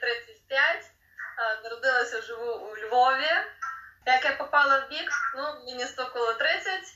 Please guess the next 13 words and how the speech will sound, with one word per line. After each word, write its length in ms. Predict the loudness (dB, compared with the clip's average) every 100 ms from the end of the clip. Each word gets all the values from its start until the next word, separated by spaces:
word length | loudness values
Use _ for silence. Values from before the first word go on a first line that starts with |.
| _
і, 140 | -10 -4
е, 420 | 2 4 4 0 -8 -20 -20 -20 _ -2
я 240 | 4 6
на 140 | 4
той 140 | 2 -2
момент, 420 | 0 4 4 2 -2
е, 420 | -2 -2 -4 -6 -6
дуже 260 | -8 -6
хотіла 680 | -10 -8 -4 2 2 0 -8 -16 -20 -20 -20 _ _ -18 -12
побувати 460 | -6 4 4 4
в 20 |
високих 420 | -4 -8 -6 -4 4
горах, 460 | 8 8 6 -2